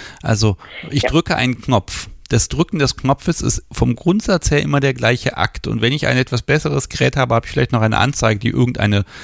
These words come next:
Speaker 1: Zahl von sich gibt. Aber ich muss eigentlich, um die Reaktion einzuschätzen, muss ich unglaublich in Kombination mit meinem Gegenüber sein. Also,
Speaker 2: Ja.
Speaker 1: weil ich kann's halt nicht sehen. Ich kann halt nicht sagen, ah, super, der Funkenflug war, ne, der Funke war jetzt zwei Zentimeter lang.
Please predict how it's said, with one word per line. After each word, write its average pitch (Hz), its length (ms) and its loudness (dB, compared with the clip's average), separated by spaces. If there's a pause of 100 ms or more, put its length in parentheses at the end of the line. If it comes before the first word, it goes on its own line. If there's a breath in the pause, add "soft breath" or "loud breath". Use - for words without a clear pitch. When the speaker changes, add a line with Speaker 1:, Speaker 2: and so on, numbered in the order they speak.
(480 loud breath)
Speaker 1:
Zahl 101 360 2
von 92 240 0
sich - 200 -6
gibt. - 320 -2 (480 loud breath)
Aber 110 380 2
ich - 200 -8
muss 117 180 -2 (120)
eigentlich, 151 640 -2
um 135 80 0
die 113 80 2
Reaktion 107 480 0
einzuschätzen, 131 640 0
muss 117 140 0
ich - 180 -2 (160)
unglaublich 139 720 0
in 123 100 -4
Kombination 110 680 0
mit 113 140 0
meinem 107 240 2
Gegenüber 107 460 0
sein. 101 280 -4 (760 loud breath)
Also, 104 280 2
Speaker 2:
Ja. - 80 -10 (180 loud breath)
Speaker 1:
weil 110 180 2
ich 117 120 -4
kann's 156 320 -2
halt 135 220 0
nicht 143 200 -2
sehen. 135 320 2
Ich 87 120 -6
kann 139 200 0
halt 123 140 -2
nicht - 160 -4
sagen, 104 280 2
ah, 143 380 0
super, 175 500 0
der 131 160 0
Funkenflug 151 720 -2
war, 117 320 2
ne, 127 160 0
der 127 140 0
Funke 156 340 0
war 123 80 4
jetzt - 180 -2
zwei 123 200 2
Zentimeter 120 580 2
lang. 185 260 0